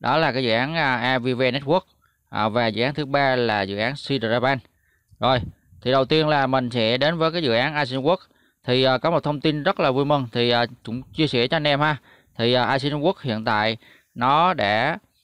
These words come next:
à, tiếp theo nó phát triển thêm một bước nữa, có nghĩa là nó sẽ cho mình đặt lại tỷ lệ khóa ở trong cái phần, à, stacking ở đây.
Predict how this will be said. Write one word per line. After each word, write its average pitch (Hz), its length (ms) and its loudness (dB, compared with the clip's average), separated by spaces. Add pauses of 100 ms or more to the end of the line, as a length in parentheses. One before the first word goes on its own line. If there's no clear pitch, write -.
(240)
à, 113 380 2
tiếp 185 260 -2
theo 151 260 2
nó 147 80 -6
phát 175 180 -4
triển 117 160 -2
thêm 156 140 -4
một 123 100 -4
bước 160 240 -4
nữa, 120 340 2 (280)
có 143 120 -6
nghĩa 131 200 0
là 147 160 0
nó 123 240 0
sẽ 110 340 -2
cho 139 200 0
mình 127 220 -2
đặt 98 160 -2
lại 101 200 -2
tỷ 101 160 -4
lệ 113 160 0
khóa 131 300 2 (520)
ở 104 200 -2
trong 131 260 -2
cái 139 120 0
phần, 123 300 -2
à, 101 300 0 (360)
stacking 143 460 -4 (120)
ở - 80 -8
đây. 135 180 2